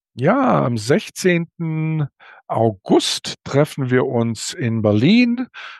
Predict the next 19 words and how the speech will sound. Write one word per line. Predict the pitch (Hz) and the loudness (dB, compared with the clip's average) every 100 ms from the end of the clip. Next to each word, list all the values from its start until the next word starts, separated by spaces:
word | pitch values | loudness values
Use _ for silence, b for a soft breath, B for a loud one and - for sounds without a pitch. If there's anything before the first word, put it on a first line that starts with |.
| _ | _
Wir | 117 110 113 113 | -2 2 4 4
haben | 110 107 107 104 98 104 | 4 2 2 0 0 -6
die | 104 | -8
Mitgliederversammlung, | 123 202 - 170 151 143 127 139 135 131 131 127 117 | -2 -4 -2 -2 0 -4 -2 -2 -2 -6 -8 -8 -2
wir | 101 | 2
haben | 101 104 104 | 2 0 -2
das | 98 92 - | -6 -6 -2
Redaktionstreffen, | 104 101 - 185 190 175 - 151 147 - 139 135 | 0 0 0 0 0 -2 -4 -2 -2 -4 -10 -6
sowohl | 120 113 117 120 | -4 2 2 2
in | 110 | -2
Präsenz, | - 104 151 175 175 160 - 120 - | -4 0 0 0 -4 -10 -14 -14 -10
auch | - 113 - - | -4 -4 -6 -6
online. | 160 190 190 170 165 170 170 B B B B B | 0 0 4 4 4 0 -6 B B B B B
Ja, | 135 175 277 | 0 2 4
und | |
ich | 240 - | 0 0
bin | 220 | 0
mal | 214 | 2
gespannt. | 196 180 - 277 320 - | 0 -6 -2 -2 -2 -18